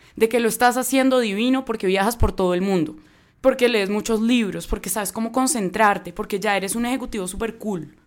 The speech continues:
da la misma. Estás desocupado. Estás dejando que los tubos de tu cerebro se llenen de oscuridad,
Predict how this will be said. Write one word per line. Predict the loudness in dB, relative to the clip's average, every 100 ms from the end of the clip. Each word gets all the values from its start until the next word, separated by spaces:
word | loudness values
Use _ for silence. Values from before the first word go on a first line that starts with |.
| _
da | -6
la | -4 -4
misma. | -6 -6 -8 -12 -14 _ _ _ _ _ _ -16
Estás | -10 -10 -10
desocupado. | -10 -10 -12 -8 -6 -6 -10 -16 _ _ _ -14
Estás | -8 -6
dejando | -4 -2 0 0 -2 -4 -8 -20 _
que | -2 -2
los | -2 -8 -10 -6
tubos | -4 -4 -4 -8
de | -12
tu | -6 -6 -6
cerebro | -12 -12 -8 -6 -6 -8 -10
se | -10 -12
llenen | -10 -8 -8 -10 -12
de | -10 -8
oscuridad, | -8 -12 -14 -14 -12 -12 -16